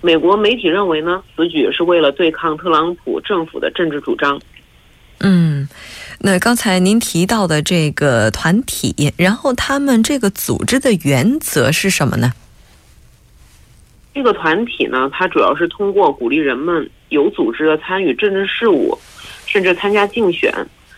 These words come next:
Speaker 1: 然后共同前进将推进进步的价值观，然后为后代创造一个更加光明的未来。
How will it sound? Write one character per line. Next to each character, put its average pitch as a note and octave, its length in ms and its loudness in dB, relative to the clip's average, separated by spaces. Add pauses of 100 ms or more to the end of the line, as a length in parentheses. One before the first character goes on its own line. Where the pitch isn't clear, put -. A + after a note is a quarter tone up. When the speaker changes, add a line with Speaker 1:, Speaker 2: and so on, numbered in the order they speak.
(260)
Speaker 1:
然 D3+ 140 2
后 F3+ 420 2 (140)
共 G#3+ 180 -2
同 G3 180 -4
前 F3 240 -2
进 G3+ 280 0
将 F#3+ 180 0
推 F#3 240 -2
进 F3 240 2
进 F#3 320 0
步 E3 160 2
的 C#3 100 2
价 F3 220 0
值 E3 160 -2
观， F#3+ 240 0 (260)
然 B2+ 120 -2
后 E3 120 -2
为 F3 160 4
后 F3 200 0
代 E3 180 0
创 E3+ 220 -6
造 D#3 160 0
一 C#3 80 -2
个 D#3 100 2
更 F#3 180 -2
加 F#3 180 0
光 A3 220 -2
明 E3+ 220 -4
的 C3+ 80 -4
未 C3+ 180 0
来。 G2+ 240 -4